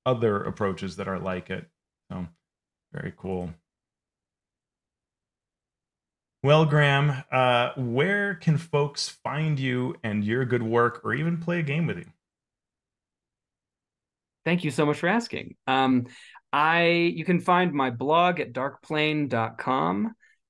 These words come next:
Speaker 2: and I'm on all the social medias as Dark Plane D M. Dark Plane was the campaign setting that I kickstarted in twenty fifteen. It was pre, uh, fifth edition O G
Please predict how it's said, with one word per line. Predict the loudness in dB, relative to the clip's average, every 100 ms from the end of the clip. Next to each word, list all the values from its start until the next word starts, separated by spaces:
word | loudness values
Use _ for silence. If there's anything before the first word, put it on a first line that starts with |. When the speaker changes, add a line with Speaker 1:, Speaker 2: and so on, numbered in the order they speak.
| _
Speaker 2:
and | 0 2 2 2 0
I'm | 0 2
on | 2 2
all | 0 0
the |
social | -2 -2 0 0
medias | 0 0 -2 -4
as | -6 -6
Dark | -4 -2 -2 -4
Plane | -4 -2 0 0
D | -2 -4 -6
M. | -8 -10 -2
Dark | -2 2
Plane | 4 4
was | 4 0
the | -4 -2
campaign | -2 0 0 2
setting | 2 2 2
that | 0
I | -2
kickstarted | -6 -6 -4 -2 -4
in | -6 -8
twenty | -6 -4 -4
fifteen. | -6 -10 -4 0 2 2 0 -8 -20 -20 -4
It | -2
was | 2 0
pre, | -2 -12 -4 0 2 2 2 -2 -6 _ _ _ -2
uh, | 2 4 2 2
fifth | 0 2 0
edition | 2 2 4 2 2
O | 0 -2
G | 0 -2